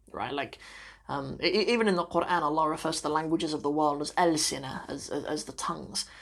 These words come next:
Um, but in, in Somali, when you talk about the Somali language, they don't say, they don't say, like, "Arabka Somaliga." They don't say the Somali tongue. They say "Afka Somaliga."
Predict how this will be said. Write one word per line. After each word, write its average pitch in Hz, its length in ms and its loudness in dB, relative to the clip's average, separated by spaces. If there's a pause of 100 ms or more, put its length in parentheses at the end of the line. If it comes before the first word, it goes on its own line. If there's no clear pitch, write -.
(380)
Um, 147 460 0
but - 160 4
in, 208 80 4
in 214 260 2
Somali, 175 500 2
when 131 100 -4
you 156 60 -10
talk 160 100 2
about 147 100 4
the - 60 -6
Somali 151 300 2
language, 165 400 0
they 170 100 6
don't 214 200 2
say, 170 340 0 (420)
they 175 80 4
don't 190 220 4
say, 156 360 -2 (320)
like, 151 240 2
"Arabka 160 760 8
Somaliga." 139 760 0
They 151 80 -2
don't 165 160 0
say 170 100 2
the 160 100 0
Somali 151 400 -2
tongue. 151 320 -6
They - 80 -8
say 170 240 2
"Afka - 340 4
Somaliga." 101 640 -6